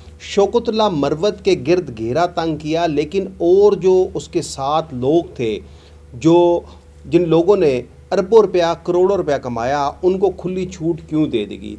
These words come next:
देखिए, मैं डॉक्यूमेंटेड प्रोग्राम करूंगा, आपको डॉक्यूमेंट्स बताऊंगा कि क्या कुछ हो रहा है, क्या कुछ होगा, कि क्या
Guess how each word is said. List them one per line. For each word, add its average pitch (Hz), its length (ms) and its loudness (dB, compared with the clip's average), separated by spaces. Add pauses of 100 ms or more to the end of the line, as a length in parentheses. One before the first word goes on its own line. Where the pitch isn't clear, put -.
देखिए, 180 240 -2
मैं 214 180 -2
डॉक्यूमेंटेड 185 640 -2
प्रोग्राम 160 400 -2
करूंगा, 160 340 -4
आपको 165 260 -2
डॉक्यूमेंट्स 143 720 -4
बताऊंगा 127 580 -6 (300)
कि 180 80 2
क्या 202 280 2
कुछ 185 340 0
हो 151 240 0
रहा 151 120 0
है, 151 80 2
क्या 160 240 -4
कुछ 160 300 -10
होगा, 139 340 -6
कि 156 140 -10
क्या 180 480 -2